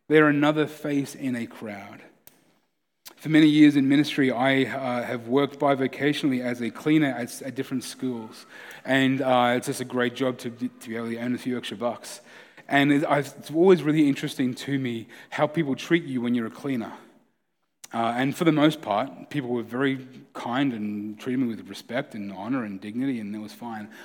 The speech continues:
But w-, years and years ago, when I was, even before we were married, I was working as a cleaner. And I'll never forget, I walked into one classroom, and it was at a school, and I knocked on the door and I said, "Hey, I'm just here to empty your bins."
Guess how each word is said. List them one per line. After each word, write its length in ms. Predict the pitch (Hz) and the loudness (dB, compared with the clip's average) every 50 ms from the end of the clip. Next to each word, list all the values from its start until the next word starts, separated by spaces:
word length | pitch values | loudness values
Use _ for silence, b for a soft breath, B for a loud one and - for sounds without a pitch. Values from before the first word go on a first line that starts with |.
| B B 185 B - | B B -20 B 4
But 320 | - 139 127 131 143 - - | 4 6 6 4 2 -4 -8
w-, 500 | 135 139 139 135 135 143 147 143 143 160 | -6 -6 -6 -4 -4 -4 -4 -4 -4 -6
years 400 | 139 135 156 190 214 220 214 175 | -4 0 2 4 6 6 6 4
and 100 | 170 165 | 4 4
years 220 | 165 170 160 139 | 4 4 2 2
ago, 280 | 135 120 123 110 107 107 | 0 -2 -2 -2 -2 -4
when 200 | 107 120 131 131 | -4 -2 -2 0
I 80 | 127 | 0
was, 240 | 127 127 123 113 120 123 127 | 0 0 -2 -4 -6 -4 -2
even 260 | 143 147 151 151 147 | -2 0 0 -2 -4
before 260 | 139 135 - 156 147 | -4 -4 -2 0 0
we 100 | 143 135 | 2 2
were 80 | 127 123 | 0 0
married, 360 | 113 113 123 131 135 127 123 | -2 -2 -2 -2 -2 -2 -4
I 40 | 117 | -4
was 180 | 113 113 107 113 | -6 -8 -8 -8
working 320 | 117 117 113 - - 123 | -6 -6 -6 -4 -4 -4
as 140 | 113 107 104 | -4 -6 -10
a 20 | |
cleaner. 420 | - - 120 113 110 107 101 101 - B B B B B B B B | -12 -12 -10 -10 -8 -8 -10 -12 -14 B B B B B B B B
And 160 | 139 143 139 | 2 4 4
I'll 180 | 139 139 139 | 6 6 6
never 220 | 143 160 175 185 180 | 6 6 6 4 2
forget, 320 | 139 139 135 139 143 143 | -2 -2 0 2 2 2
I 40 | 135 | 4
walked 260 | 131 131 139 147 139 | 4 4 4 2 2
into 160 | 160 156 143 | 0 -2 -2
one 220 | 131 135 135 135 123 | 0 0 0 0 0
classroom, 480 | - 135 127 131 127 - - 143 135 | 0 0 0 0 0 0 -2 -2 0
and 80 | 131 123 | 0 -2
it 20 | |
was 120 | 123 117 120 | -2 -4 -4
at 40 | 123 | -6
a 60 | 120 | -8
school, 340 | - - - 147 143 143 135 | -8 -6 -2 0 0 0 0
and 100 | 123 123 | 0 0
I 40 | |
knocked 220 | 127 131 127 127 - | 0 -2 -2 -4 -4
on 100 | 135 127 | -4 -2
the 80 | 127 | 0
door 140 | 123 131 127 | 0 0 0
and 100 | 127 131 | 0 0
I 20 | 117 | -2
said, 80 | 117 | -4
"Hey, 160 | 101 123 139 | -4 -2 0
I'm 120 | 139 131 131 | 0 0 0
just 120 | 127 - | -2 -4
here 140 | - 127 123 | -6 -6 -4
to 60 | 127 | -4
empty 240 | 127 123 123 - 127 | -4 -6 -4 -4 -4
your 80 | 123 117 | -4 -4
bins." 420 | 120 123 123 120 123 120 117 - | -2 -2 -2 -2 -2 -4 -8 -12